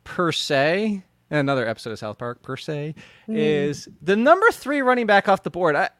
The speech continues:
Speaker 1: I actually did a little bit of a double take when I saw it. And I love this player. And I've loved this player for his entire career. And last year was an amazing season in top three for Austin Eckler.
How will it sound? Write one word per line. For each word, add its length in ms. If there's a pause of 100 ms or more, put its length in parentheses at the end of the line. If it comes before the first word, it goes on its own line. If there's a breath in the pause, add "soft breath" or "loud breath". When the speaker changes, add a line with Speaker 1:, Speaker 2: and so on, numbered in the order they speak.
Speaker 1:
I 240
actually 220
did 180
a 40
little 120
bit 100
of 60
a 60
double 240
take 260
when 80
I 80
saw 280
it. 100 (320)
And 100
I 80
love 280
this 140
player. 320
And 80
I've 240 (140)
loved 380
this 200
player 320
for 120
his 100
entire 400
career. 560
And 140
last 320
year 120
was 280
an 100
amazing 460
season 400
in 140
top 260
three 260
for 260
Austin 480
Eckler. 460